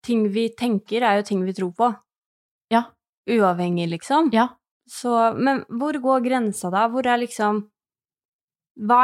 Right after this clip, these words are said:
Speaker 1: er greit å gjøre, og hva er ikke greit å gjøre hvis man ønsker å komme seg ut av denne negative spiralen?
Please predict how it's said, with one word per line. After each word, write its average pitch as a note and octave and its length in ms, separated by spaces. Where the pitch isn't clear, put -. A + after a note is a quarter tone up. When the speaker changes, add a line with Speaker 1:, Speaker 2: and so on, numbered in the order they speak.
Speaker 1:
er A#3+ 80
greit G3 380
å G3 60
gjøre, G3 260
og G#3+ 80
hva G#3 160
er - 100
ikke F#3 240
greit F3+ 320
å F#3 60
gjøre F#3 340
hvis F#3+ 280
man G3+ 260
ønsker G3 720
å A#3 80
komme A3 220
seg G3+ 240
ut F#3 380
av F#3 80
denne F3+ 220
negative D#3 380
spiralen? D#3+ 460